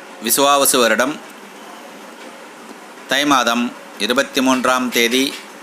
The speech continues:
பிப்ரவரி மாதம் ஆறு இரண்டு இரண்டாயிரத்தி இருபத்தி ஆறு,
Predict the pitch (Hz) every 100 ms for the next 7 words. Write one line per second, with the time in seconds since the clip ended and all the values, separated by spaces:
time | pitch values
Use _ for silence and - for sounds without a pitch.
0 | - - - - - - - - 120 110
1 | 135 143 127 123 120 120 - - - 110
2 | 127 135 135 - - 107 120 120 123 123
3 | - - 110 123 127 127 - 131 107 120
4 | 123 - 120 101 107 123 147